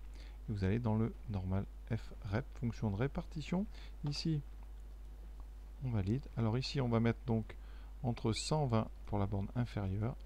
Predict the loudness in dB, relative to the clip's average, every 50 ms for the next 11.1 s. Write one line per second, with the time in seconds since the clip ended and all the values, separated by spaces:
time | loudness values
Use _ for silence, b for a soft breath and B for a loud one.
0 | -4 -2 0 0 0 -2 -4 -6 -4 -4 -2 -2 -2 -2 -2 -2 -2 -2 -2 b
1 | b b b b b b b -8 -6 -6 -6 -6 -4 -2 -2 -2 -2 -2 -2 -2
2 | -2 -2 -2 0 0 -2 -2 -2 0 2 4 4 4 4 4 4 6 4 4 2
3 | 0 -2 -2 -2 0 -2 -2 -2 -4 -6 -10 -10 B B B B B B B B
4 | B B B B B B B B B -12 -10 -4 0 4 4 4 4 4 4 6
5 | 6 8 6 4 2 0 0 0 0 0 2 0 0 -2 -2 -2 -4 -2 -2 -4
6 | -6 -8 -12 -12 -12 -2 2 4 4 4 2 0 -6 -8 -10 -10 -12 -12 -12 -12
7 | -12 -12 -12 -12 -12 -12 -12 -12 -12 -4 -2 -2 0 2 2 2 2 2 0 -2
8 | 2 6 6 6 8 8 8 8 6 4 4 2 0 0 0 0 0 2 0 0
9 | 0 2 2 2 2 0 0 -2 -4 -2 -2 -2 -2 -2 -2 b b b b b
10 | b b b b b -8 -8 -8 -8 -8 -10 -6 -4 -2 0 0 -2 -2 -4 -6
11 | -10